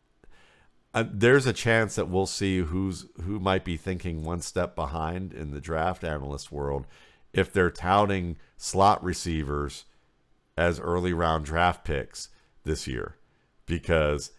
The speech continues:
it's very likely that if, unless the league can come up with a solution to too high that involves slot <laughs> receivers, um, you're not gonna, they're not gonna be valued as,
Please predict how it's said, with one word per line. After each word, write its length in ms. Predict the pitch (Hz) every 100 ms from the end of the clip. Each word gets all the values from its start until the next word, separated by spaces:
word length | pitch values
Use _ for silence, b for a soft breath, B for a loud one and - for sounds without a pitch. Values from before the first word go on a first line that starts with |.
| _ -
it's 180 | 82
very 300 | - 95 107
likely 480 | 92 95 113 - 87
that 300 | 78 80 73 -
if, 300 | 82 76 - - _
unless 380 | - 80 95 110
the 60 | 85
league 260 | 90 113
can 160 | 107 85
come 200 | 87 95
up 140 | 92
with 140 | 87 80
a 60 |
solution 500 | 76 78 85 101 -
to 80 | 80
too 300 | 73 95 87
high 400 | 80 92 92 82
that 180 | 76 80
involves 500 | 73 73 80 87 82
slot 320 | - 80 87
<laughs> 0 |
receivers, 680 | 107 - 104 101 117 120 - b b b
um, 520 | - 90 82 76 76 76 _ _ _ _
you're 400 | 85 87 92 95
not 260 | 98 113
gonna, 240 | - 92 -
they're 280 | - 92 110
not 160 | 127
gonna 160 | - 123
be 120 | 113
valued 640 | 101 107 135 117 73 67 -
as, 380 | - 80 76 -